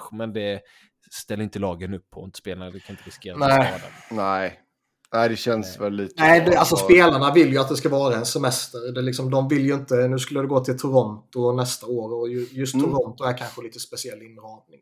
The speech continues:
Speaker 2: men liksom, du vet, de vill ju inte att All-Star-matchen ska läggas i fucking jävla Winnipeg, liksom.
Speaker 1: Nej.
Speaker 2: Utan de vill ju åka till Florida eller Vegas eller L A eller vad det skulle kunna vara, där det är skönt väder i tre dagar, typ.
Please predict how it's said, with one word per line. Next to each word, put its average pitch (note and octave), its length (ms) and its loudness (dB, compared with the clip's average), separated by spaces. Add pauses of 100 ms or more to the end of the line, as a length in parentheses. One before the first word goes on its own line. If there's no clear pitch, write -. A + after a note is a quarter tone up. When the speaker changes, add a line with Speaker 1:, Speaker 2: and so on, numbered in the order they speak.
Speaker 2:
men C#3 100 -20
liksom, C3 220 -20
du B2 60 -12
vet, B2 160 -10
de C3 260 2
vill C#3 140 -6
ju C#3 100 -6
inte C#3 240 -14
att A#2+ 220 -10
All-Star-matchen A#2 680 -10
ska A#2+ 180 -16
läggas A#2 420 -16
i B2 40 -16
fucking - 480 -18
jävla A#2 200 -16
Winnipeg, A2 800 -16
liksom. B2 400 -20 (640)
Speaker 1:
Nej. - 140 -10
Speaker 2:
Utan B2+ 120 0
de B2 160 0
vill D3 200 8
ju C3+ 80 0
åka C3 380 0
till A#2+ 380 2 (160)
Florida A2 600 -6
eller A2+ 360 -10 (320)
Vegas G#2+ 680 -8
eller G#2+ 220 -16 (680)
L A#2+ 180 -4
A A2+ 60 -2 (260)
eller G#2 140 -12
vad G#2+ 100 -8
det G#2 40 -8
skulle - 200 -18
kunna A2 180 -16
vara, G#2+ 320 -10
där G#2+ 140 -16
det A2+ 60 -16
är G#2+ 320 -16 (580)
skönt A2+ 340 -8
väder G#2 380 -6
i A2+ 220 -8
tre A#2 220 -8
dagar, G#2+ 320 -8
typ. - 340 -18